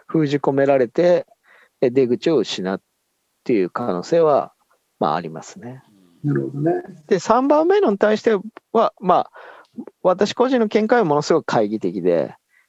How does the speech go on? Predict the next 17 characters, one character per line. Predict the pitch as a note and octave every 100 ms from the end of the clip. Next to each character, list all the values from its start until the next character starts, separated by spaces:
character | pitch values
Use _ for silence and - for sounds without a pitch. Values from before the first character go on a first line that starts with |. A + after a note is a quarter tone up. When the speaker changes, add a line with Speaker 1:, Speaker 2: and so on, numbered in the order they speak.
| _
Speaker 2:
な | - C#3
る | -
ほ |
ど。 | C3
Speaker 1:
や | C#3+
っ |
ぱ | D3
り | A#2
西 | B2+ C3 G3
側 | G3 G3
は | F#3+
ね、 | F3+ B2+ - - _ -
<laughs> | - -
や | -
っ | C#3+
ぱ | C3+
き-、 | -